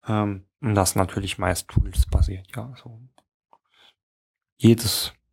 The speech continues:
größere Tool bietet eigentlich auch die Möglichkeit, ähm, E P Ks zu modellieren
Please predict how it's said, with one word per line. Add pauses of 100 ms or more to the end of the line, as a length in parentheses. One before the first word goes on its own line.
(180)
größere
Tool (140)
bietet (720)
eigentlich
auch
die
Möglichkeit,
ähm, (1300)
E
P
Ks
zu
modellieren